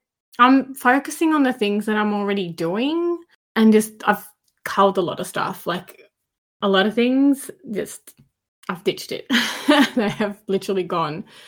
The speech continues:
Um, so at the moment, I'm working with my awesome done-for-you ads management clients. I'm supporting my Facebook ads course students,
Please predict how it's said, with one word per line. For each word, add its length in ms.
Um, 280
so 200
at 180
the 60
moment, 340
I'm 120
working 320
with 100
my 120
awesome 520
done-for-you 540
ads 240
management 480
clients. 640
I'm 180
supporting 540
my 100
Facebook 440
ads 260
course 340
students, 760